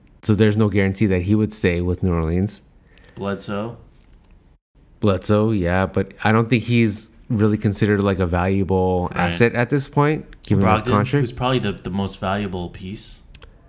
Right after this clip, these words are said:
Speaker 1: Yeah, and nobody's really looking at him
Speaker 2: As a
Speaker 1: as,
Speaker 2: centerpiece.
Speaker 1: as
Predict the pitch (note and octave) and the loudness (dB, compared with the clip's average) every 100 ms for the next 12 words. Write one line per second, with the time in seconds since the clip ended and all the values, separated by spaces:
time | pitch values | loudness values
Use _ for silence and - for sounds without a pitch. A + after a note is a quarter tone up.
0 | - - G#2+ G#2 G2 G#2+ A2 B2+ B2+ B2+ | -20 0 2 4 2 2 2 4 4 2
1 | G#2+ A#2 A2+ G2+ G#2+ A2+ G#2+ G2 F#2 G2 | 2 2 2 2 0 2 2 2 0 2
2 | F#2+ F2+ F2+ F#2+ F2+ F2+ F#2 F2 F2+ E2+ | 2 0 -2 0 2 0 -2 -6 -10 -10
3 | - F#2 F2+ | -2 0 0